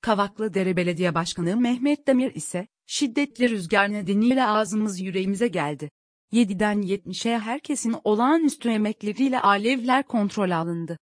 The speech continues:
Yangının söndürülmesinde emeği geçen herkese minnettarım." diye konuştu.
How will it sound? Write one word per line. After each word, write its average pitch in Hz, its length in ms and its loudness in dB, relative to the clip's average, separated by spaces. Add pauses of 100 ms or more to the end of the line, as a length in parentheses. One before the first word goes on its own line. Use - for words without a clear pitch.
(160)
Yangının 302 580 4
söndürülmesinde 208 1000 0
emeği 214 400 0
geçen 196 420 -2
herkese 233 600 -4
minnettarım." 240 760 2
diye 214 180 2
konuştu. 165 540 -6